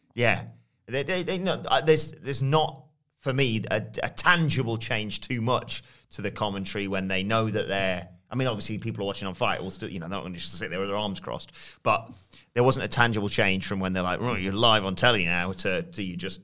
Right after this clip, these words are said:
you know, you're on Fight or whatever. But <laughs> there was moments and I was like, "Ooh, should this be going out?" Like you say, him just going, "Oh, what's all this bull-," and I,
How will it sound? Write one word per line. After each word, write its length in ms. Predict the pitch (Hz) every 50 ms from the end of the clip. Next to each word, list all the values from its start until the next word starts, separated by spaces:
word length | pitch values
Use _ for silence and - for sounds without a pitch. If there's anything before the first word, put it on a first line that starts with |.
| -
you 160 | - 101 98
know, 80 | 92 87
you're 160 | 87 90 95 95
on 100 | 92 92
Fight 340 | - 113 113 101 92 -
or 60 | - 73
whatever. 360 | 71 69 - - - 87 78 - - - - _ _ _ _
But 180 | - 113 101 -
<laughs> 0 |
there 100 | 104 - - -
was 160 | - 143 123
moments 260 | 98 135 127 120 87 85
and 80 | 101
I 40 | 98
was 80 | 98 90
like, 140 | 98 95 - - - - _ _ - 196
"Ooh, 280 | 220 165 113 82 78 - - - - _ _ _ _
should 120 | - - 180
this 100 | 220 208
be 100 | 254 220
going 200 | 247 254 254 240
out?" 220 | 247 285 - -
Like 180 | 160 156 135 151
you 80 | 147
say, 260 | 147 151 156 139 135
him 280 | 127 - - 160 156 147
just 180 | 131 143 143 -
going, 320 | - 143 131 131 131 127 131 - - - - - - -
"Oh, 60 | 123
what's 180 | 107 110 117 -
all 80 | - 87
this 100 | 87 85
bull-," 280 | 85 - - 82 80 - - - - - - -
and 800 | 87 85 87 87 87 85 - - - - _ _ _ - 107 104
I, 100 | 104